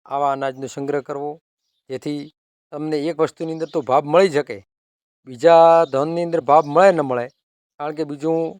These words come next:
પોતાને ગુજરાન ચલાવવા માટે વેચવું પડે. પણ બાજરી ન વેચો તો એ ચાલે મિત્રો, કારણ કે એ સંગ્રહમાંથી કોઈ તમને તકલીફ પણ નથી થતી અને કોઈ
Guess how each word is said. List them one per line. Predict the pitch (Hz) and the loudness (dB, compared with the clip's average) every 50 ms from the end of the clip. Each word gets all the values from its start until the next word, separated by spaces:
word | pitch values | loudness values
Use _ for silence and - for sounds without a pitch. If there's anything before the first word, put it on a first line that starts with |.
| _ _ | _ _
પોતાને | - 160 165 165 165 160 165 160 160 156 135 _ _ _ _ _ _ _ _ _ _ _ _ _ - | -10 -4 0 0 0 0 0 -2 -4 -6 -8 _ _ _ _ _ _ _ _ _ _ _ _ _ -20
ગુજરાન | 139 139 127 156 175 180 160 | -10 -4 0 2 2 2 0
ચલાવવા | 160 165 165 165 165 156 156 | 0 2 4 4 4 4 2
માટે | 160 151 160 147 | 0 -2 -2 -2
વેચવું | 170 196 - 196 175 143 120 | -2 -2 -2 -2 -2 -2 -2
પડે. | 127 120 123 131 _ _ _ _ _ _ _ _ _ _ _ _ _ _ _ _ _ _ _ _ _ _ _ - | -4 -6 -6 -10 _ _ _ _ _ _ _ _ _ _ _ _ _ _ _ _ _ _ _ _ _ _ _ -16
પણ | 120 117 117 117 123 _ _ _ _ | -14 -12 -12 -14 -16 _ _ _ _
બાજરી | - 131 143 143 170 214 214 196 | -6 -4 -2 0 0 0 0 0
ન | 196 202 208 | 0 0 0
વેચો | 214 180 - 214 202 - | 0 0 -2 -2 0 2
તો | 208 208 | 4 6
એ | 208 208 208 190 190 208 233 _ _ | 6 4 4 2 -2 -6 -12 _ _
ચાલે | - 170 180 190 185 170 | 2 2 4 4 2 0
મિત્રો, | 165 156 175 175 180 175 202 202 _ _ _ _ _ | -2 -6 -6 -4 -4 -6 -8 -12 _ _ _ _ _
કારણ | - 151 156 147 | -14 -12 -10 -8
કે | 156 156 | -8 -8
એ | 165 156 | -6 -6
સંગ્રહમાંથી | - 175 175 170 175 165 175 170 - 185 180 180 175 160 _ | -6 -6 -6 -6 -4 -2 -2 -2 -2 -4 -10 -10 -12 -12 _
કોઈ | - 185 180 - | -6 -4 -4 -4
તમને | 180 175 165 | -6 -8 -6
તકલીફ | - - - 190 190 175 - | -6 -6 -4 -4 -4 -4 -4
પણ | 196 190 190 | -4 -6 -6
નથી | 170 196 175 | -4 -2 -2
થતી | 190 190 196 202 196 196 208 _ _ _ _ _ _ _ - | -2 -2 -2 -4 -10 -10 -14 _ _ _ _ _ _ _ -10
અને | 143 147 151 147 - | -8 -8 -6 -4 -2
કોઈ | 175 175 180 180 180 | -2 -2 0 -2 -2